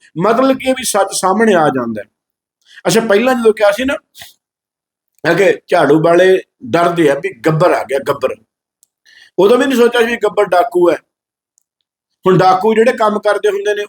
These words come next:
ਉਹ ਬੀਬੀ ਨੇ ਅੱਜ ਦੱਸਤਾ, ਕਹਿੰਦੀ ਮਜੀਠੀਆ ਚੜ੍ਹਦੀ ਕਲਾ ਵਿੱਚ ਹੈਗਾ ਤੇ ਉਹਨੂੰ ਜੇਲ੍ਹ ਵਿੱਚ ਕੋਈ ਚੜ੍ਹੀ ਲੱਥੀ ਦੀ ਹੈ ਨਹੀਂ। ਇਹ ਸ਼ਬਦ ਵਰਤੇ ਅੱਜ। ਹੁਣ ਤੁਸੀਂ ਅੰਦਾਜ਼ਾ ਲਾਇਓ ਵੀ ਇਹ ਕਿੰਨੇ ਬੇਸ਼ਰਮ ਲੋਕ ਨੇ।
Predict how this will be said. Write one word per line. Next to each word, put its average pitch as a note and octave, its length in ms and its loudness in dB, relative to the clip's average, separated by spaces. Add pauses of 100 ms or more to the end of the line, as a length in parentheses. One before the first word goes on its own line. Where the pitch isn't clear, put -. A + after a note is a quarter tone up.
ਉਹ A3 80 0
ਬੀਬੀ G3+ 240 -6
ਨੇ G#3 100 2
ਅੱਜ F3 360 0
ਦੱਸਤਾ, D#3+ 320 0 (800)
ਕਹਿੰਦੀ A#3+ 360 2
ਮਜੀਠੀਆ G3 560 2
ਚੜ੍ਹਦੀ G#3+ 400 0
ਕਲਾ A3+ 240 4
ਵਿੱਚ A3 220 0
ਹੈਗਾ F#3 540 0 (880)
ਤੇ G3+ 120 4
ਉਹਨੂੰ A#3 320 2
ਜੇਲ੍ਹ A3+ 280 2
ਵਿੱਚ B3+ 200 -10
ਕੋਈ B3+ 460 2
ਚੜ੍ਹੀ B3 320 -2
ਲੱਥੀ A3+ 320 -4
ਦੀ A3 220 -4
ਹੈ F#3+ 60 2
ਨਹੀਂ। F3 240 0 (1120)
ਇਹ B3 100 4
ਸ਼ਬਦ A3 360 0
ਵਰਤੇ D3+ 320 2
ਅੱਜ। C3 120 -4
ਹੁਣ - 460 -8
ਤੁਸੀਂ A#3+ 240 -2
ਅੰਦਾਜ਼ਾ G#3+ 340 2
ਲਾਇਓ C#3+ 280 0 (480)
ਵੀ F#3 100 2
ਇਹ A3+ 200 2
ਕਿੰਨੇ G3+ 340 0
ਬੇਸ਼ਰਮ E3 480 0
ਲੋਕ B2 280 -2
ਨੇ। A2 160 -20